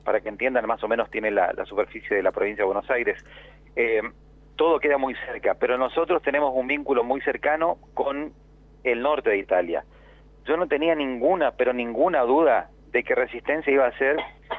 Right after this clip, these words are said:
uno de los ciudades más, uno de los lugares más complicados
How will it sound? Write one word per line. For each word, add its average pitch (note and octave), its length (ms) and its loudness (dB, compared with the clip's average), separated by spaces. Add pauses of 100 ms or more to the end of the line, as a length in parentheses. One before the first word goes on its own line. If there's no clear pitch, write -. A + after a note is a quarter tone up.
(160)
uno D3 220 2
de C#3+ 80 4
los C3 140 2 (380)
ciudades C3+ 340 2
más, C#3+ 260 -2
uno B2 220 -2
de C#3 80 2
los B2 80 -2
lugares C3 300 2 (180)
más C3 220 -4
complicados B2 840 -2